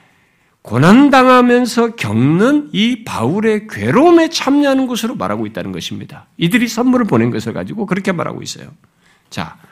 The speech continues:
먼저 여기 참여한다는 것부터 좀 잠깐 설명을 하면, 여기 참여한다는 것은 바울의 사역에 참여하는 것으로 인해서 빌립보 교회 성도들을 바울과 지금 동일시하고 있는 묘사입니다. 이것은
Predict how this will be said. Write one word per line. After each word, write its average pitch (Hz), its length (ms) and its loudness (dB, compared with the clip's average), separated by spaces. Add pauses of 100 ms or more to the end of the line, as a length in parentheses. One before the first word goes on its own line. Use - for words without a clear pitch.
(280)
먼저 196 360 2
여기 165 440 0 (300)
참여한다는 247 800 2
것부터 101 360 -8
좀 92 140 -12
잠깐 95 240 -12
설명을 113 340 -8
하면, 101 260 -6
여기 147 120 -4
참여한다는 220 680 2
것은 151 500 -2 (500)
바울의 220 500 2
사역에 226 640 2
참여하는 185 640 0
것으로 143 380 -6
인해서 120 680 -6
빌립보 156 520 -4
교회 160 260 -4
성도들을 139 1200 -4 (340)
바울과 156 540 -2
지금 170 280 -8 (100)
동일시하고 220 680 0
있는 147 280 -2
묘사입니다. - 800 -10 (540)
이것은 117 440 -6